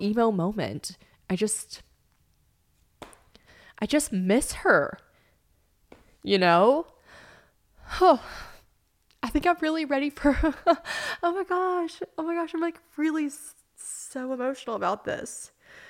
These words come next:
I, um, I w-, when I did the live show, I was like, <laughs> I, I talked to her all the time. Is that weird? I talked to her,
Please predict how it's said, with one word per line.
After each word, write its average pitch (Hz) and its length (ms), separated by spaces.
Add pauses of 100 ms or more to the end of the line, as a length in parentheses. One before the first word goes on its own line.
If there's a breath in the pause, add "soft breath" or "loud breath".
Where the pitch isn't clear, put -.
(520 loud breath)
I, 220 200
um, 170 380 (520)
I 220 100
w-, 226 240 (320)
when 226 200
I 190 60
did 220 120
the 220 80
live 165 300
show, 170 240
I 139 180
was 143 240
like, 180 220
<laughs> 214 400
I, 196 240
I 170 120
talked 151 340
to 185 60
her 175 60
all 175 80
the 185 60
time. 208 240
Is 156 60
that 180 160
weird? 165 220 (800)
I 190 120
talked 175 300
to 208 100
her, 233 220